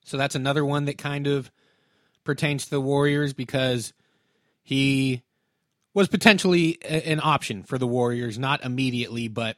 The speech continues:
moving forward, there could have been a spot for him if the Pat McCaw thing, you know, continues and if Alfonzo McKinney doesn't work out. But now it's not, not even an option. He's on a different team.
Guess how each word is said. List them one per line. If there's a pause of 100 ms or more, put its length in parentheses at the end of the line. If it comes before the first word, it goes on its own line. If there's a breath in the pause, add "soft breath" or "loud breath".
moving
forward,
there
could
have
been
a
spot
for
him
if
the
Pat
McCaw (520 soft breath)
thing, (100)
you
know,
continues
and
if
Alfonzo
McKinney
doesn't
work
out. (540 soft breath)
But
now
it's
not,
not
even
an
option. (160)
He's (540)
on
a
different
team.